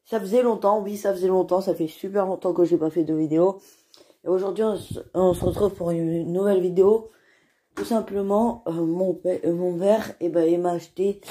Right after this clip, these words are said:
il m'a acheté ça, voilà, il m'a acheté ça. Un, un cadeau de la boutique de Lyon. Voilà, il m'a acheté un nouveau, un nouveau, je crois c'est un,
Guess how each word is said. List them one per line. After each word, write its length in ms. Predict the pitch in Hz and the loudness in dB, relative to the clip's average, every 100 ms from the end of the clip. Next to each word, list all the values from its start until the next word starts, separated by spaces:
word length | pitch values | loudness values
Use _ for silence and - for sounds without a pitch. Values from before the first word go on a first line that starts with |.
| - - - - - - | -16 -16 -18 -18 -18 -14
il 60 | 170 | -2
m'a 100 | 180 | 0
acheté 340 | 175 - 175 | 0 0 0
ça, 380 | 170 - 156 170 - | 2 2 2 2 -2
voilà, 340 | 147 139 135 - | -2 0 -2 -6
il 80 | 151 | -4
m'a 120 | 151 | -4
acheté 280 | 143 - 147 | -4 -8 -12
ça. 320 | - 147 175 - - - - - - - | -6 -6 -6 -12 -20 -20 -20 -20 -18 -2
Un, 680 | 170 165 160 160 160 160 131 - | 4 6 6 4 2 2 0 -4
un 180 | - 156 | -4 -2
cadeau 320 | 160 170 175 | 2 2 2
de 60 | 156 | 2
la 100 | 156 | 2
boutique 380 | 156 160 165 143 | 0 0 -2 0
de 120 | 156 | 0
Lyon. 260 | 143 143 160 - - - - - | 2 0 0 -8 -20 -18 -14 -6
Voilà, 320 | 143 139 143 - | -2 0 -2 -4
il 100 | 151 | -2
m'a 140 | 151 | 0
acheté 580 | 156 156 - 151 151 143 | -2 -4 0 2 4 2
un 260 | 135 143 139 | 0 0 -2
nouveau, 460 | 139 139 143 135 - _ _ _ - | -2 -4 -4 -4 -10 _ _ _ -6
un 120 | 160 | -4
nouveau, 460 | 160 175 185 190 180 | 0 2 4 4 2
je 100 | - | -4
crois 220 | 185 185 | -4 -4
c'est 440 | 185 - 165 170 | -4 -2 0 2
un, 520 | 180 180 180 180 180 | 2 2 2 2 2